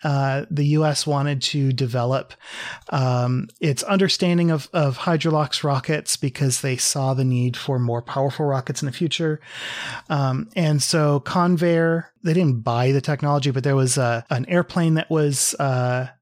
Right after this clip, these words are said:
a-, an airplane program that was looking into Hydrolox, and Convair sort of inherited that knowledge. Um, and they're told to go build, uh, Centaur. And, but, you know, don't spend too much time on Centaur because we really need,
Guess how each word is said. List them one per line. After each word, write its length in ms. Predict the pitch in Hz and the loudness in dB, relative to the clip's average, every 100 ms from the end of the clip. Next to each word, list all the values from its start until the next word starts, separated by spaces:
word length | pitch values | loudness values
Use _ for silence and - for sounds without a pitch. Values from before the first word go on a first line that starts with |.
| _ - | _ -6
a-, 180 | 151 180 | -4 0
an 180 | 165 | 0
airplane 340 | 147 143 165 147 | 2 0 0 0
program 320 | 151 147 143 | 0 0 0
that 100 | 160 | 2
was 200 | 139 127 | 0 2
looking 260 | 139 - 139 | 0 2 2
into 240 | 135 139 | 2 0
Hydrolox, 720 | 131 131 135 139 131 127 - | -2 0 0 0 0 -2 -4
and 220 | 127 113 - - - - | -4 -6 -10 -12 -12 -4
Convair 340 | 160 147 147 | 0 2 2
sort 160 | - 139 | 2 0
of 140 | 127 | 0
inherited 720 | 135 107 - 135 139 131 120 | -2 -2 0 4 4 4 0
that 200 | 123 127 | -2 -2
knowledge. 640 | 120 117 120 120 117 - - - - - - | -2 0 0 0 -2 -6 -8 -16 -14 -16 -4
Um, 400 | 135 120 117 127 - | -2 0 0 -2 0
and 160 | 135 | 0
they're 80 | 131 | 0
told 240 | 123 143 131 | 0 0 0
to 60 | |
go 220 | 127 131 | 0 0
build, 600 | 120 131 127 127 127 123 - | 0 0 2 4 2 0 -4
uh, 300 | - 123 117 | -2 -2 -2
Centaur. 680 | 113 - 247 - 131 127 151 _ | -2 0 2 2 -2 -2 -4 _
And, 260 | 254 196 185 | -2 0 2
but, 160 | 170 190 | 0 2
you 140 | 175 | 2
know, 160 | 135 120 | 2 -2
don't 340 | 151 190 247 | 2 2 2
spend 340 | - 220 240 | 0 2 2
too 220 | 220 - 294 | 2 2 2
much 240 | 311 - | 2 0
time 240 | - 151 | 0 0
on 140 | 135 123 | 2 0
Centaur 500 | - 123 113 135 127 | 0 -2 -2 0 0
because 460 | 131 - 139 123 | -2 0 0 0
we 100 | 139 | 2
really 420 | 139 151 190 190 180 | 2 4 4 4 4
need, 600 | 156 160 156 151 143 | 4 4 4 4 2